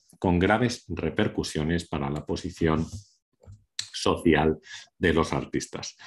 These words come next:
Esta sería un poco una introducción que nos van a hacer del cambio de paradigma, si queréis, cambio estético que se puede producir con la llegada de la producción o de los modos de producción,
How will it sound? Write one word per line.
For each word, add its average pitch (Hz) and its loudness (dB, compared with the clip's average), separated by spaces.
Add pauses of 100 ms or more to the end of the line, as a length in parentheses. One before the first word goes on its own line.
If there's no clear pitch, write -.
(220)
Esta 165 4
sería 127 8
un 113 4
poco 110 4
una 98 4
introducción 87 2
que 80 0
nos 69 -2
van 80 0
a 78 2
hacer 92 0
del 73 -2
cambio 90 6
de 80 0
paradigma, 85 2
si - -8
queréis, 85 2
cambio 80 0 (360)
estético 90 0
que 90 0
se 80 -4
puede 85 0
producir 80 0
con 87 2
la 73 2
llegada 80 2
de 78 2
la 85 2
producción 78 0
o 82 4
de 90 4
los 76 0
modos 85 -2
de 85 0
producción, 73 0